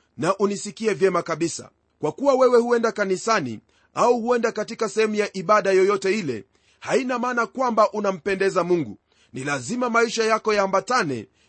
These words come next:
na jinsi ambavyo neno lake Mungu lanena nasi katika Biblia. La sivyo, ndugu msikilizaji, wewe hauna tofauti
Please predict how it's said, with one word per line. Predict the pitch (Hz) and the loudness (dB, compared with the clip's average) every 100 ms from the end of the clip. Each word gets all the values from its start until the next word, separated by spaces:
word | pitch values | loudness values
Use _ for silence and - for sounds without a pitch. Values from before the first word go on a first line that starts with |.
| - | -14
na | 113 | -12
jinsi | 110 262 233 240 - | -6 -6 -6 -8 -4
ambavyo | 220 240 214 | -2 -2 -2
neno | 226 220 | -4 -2
lake | 214 220 214 | -2 -2 -2
Mungu | 202 269 190 110 101 _ _ _ | -4 -4 -4 -8 -14 _ _ _
lanena | - 131 185 254 | -10 -2 0 0
nasi | 233 254 247 - 123 - _ _ | 0 0 -2 -6 -8 -10 _ _
katika | - 175 262 285 233 | -12 -8 -6 -2 -2
Biblia. | 196 185 165 151 120 _ _ _ _ - | -2 -6 -2 -2 -2 _ _ _ _ -4
La | 202 247 | -2 -2
sivyo, | - 240 233 | -8 -8 -6
ndugu | 226 202 220 | -6 -8 -10
msikilizaji, | 156 196 202 190 160 240 139 110 104 _ _ _ | -10 -14 -12 -12 -6 -6 -6 -12 -16 _ _ _
wewe | 151 233 262 | 0 2 2
hauna | 226 233 226 | -2 -4 -4
tofauti | 220 214 214 254 226 143 120 | -6 -6 -2 -4 -4 -10 -10